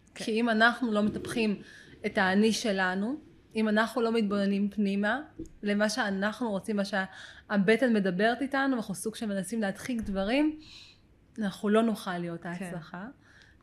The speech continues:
Speaker 2: אה, הדבר השני זה לייצר ביטחון, ביטחון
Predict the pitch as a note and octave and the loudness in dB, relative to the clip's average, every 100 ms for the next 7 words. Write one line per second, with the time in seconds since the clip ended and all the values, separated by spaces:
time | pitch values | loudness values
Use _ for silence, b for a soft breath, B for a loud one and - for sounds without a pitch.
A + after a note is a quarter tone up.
0 | - F#3+ F#3 F3+ F3+ F3+ - - F#3+ F#3 | -10 -6 -4 -4 -4 -6 -10 -8 -4 0
1 | G3+ A3 B3+ A3+ G#3+ G#3+ G3+ F#3+ F#3+ F#3+ | 0 0 0 0 0 2 0 0 0 0
2 | F#3+ F#3+ A3 A#3 C4+ G#3 - A3 F3+ F3 | -2 -2 -2 -2 -4 -6 -2 -2 -2 -6
3 | - _ - F#3 F#3+ G3 - G#3+ G#3+ | -12 _ -14 -12 -8 -8 -2 -2 0